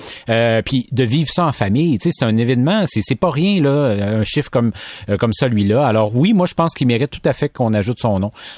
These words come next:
dans la catégorie des, des, des gar-, des grands gardiens qu'on a peut-être un peu sous-estimés, même si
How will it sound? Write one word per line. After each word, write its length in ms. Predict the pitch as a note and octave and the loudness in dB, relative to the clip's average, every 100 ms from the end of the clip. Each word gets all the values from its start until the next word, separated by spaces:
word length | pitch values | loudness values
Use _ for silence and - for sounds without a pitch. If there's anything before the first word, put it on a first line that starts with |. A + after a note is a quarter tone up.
| - | -6
dans 160 | G2 G#2+ | -2 0
la 100 | G2+ | 0
catégorie 440 | B2 B2 C3+ C#3+ | 0 0 0 2
des, 180 | F#3 D3+ B2 | 2 2 0
des, 280 | C#3+ B2+ A#2 | 0 0 2
des 140 | B2+ | 2
gar-, 200 | C3+ C#3 | 2 0
des 160 | C#3+ C#3+ | 0 0
grands 280 | C#3 F3+ B3 | 2 2 2
gardiens 440 | F#3+ B2 C#3 A3+ | 2 0 0 0
qu'on 280 | - D3 C3 | 2 2 2
a 60 | C#3 | 0
peut-être 500 | - G3 A#3+ A#3 D#3 | 0 0 -2 0 0
un 100 | B2 | 0
peu 140 | E3+ | 0
sous-estimés, 720 | D3+ C3 B2+ - - B2 D#3+ | -2 0 -2 -2 -2 0 2
même 300 | D#3+ F3+ A#3 | 2 2 2
si 340 | G3 - F#3+ | 0 0 -2